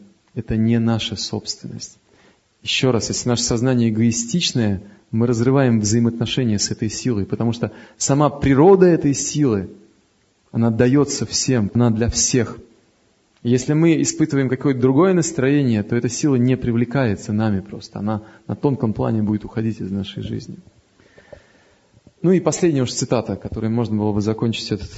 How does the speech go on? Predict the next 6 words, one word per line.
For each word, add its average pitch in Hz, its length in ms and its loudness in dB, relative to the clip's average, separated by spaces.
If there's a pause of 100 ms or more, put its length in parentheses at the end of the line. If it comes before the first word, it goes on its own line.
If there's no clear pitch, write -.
(140)
небольшой 107 480 -6
проговор. 113 560 -2 (1500)
Цитата 123 880 -4 (1000)
Роберта 107 600 -4
Кайосаки, - 720 -8 (400)
миллиардера, 104 800 -4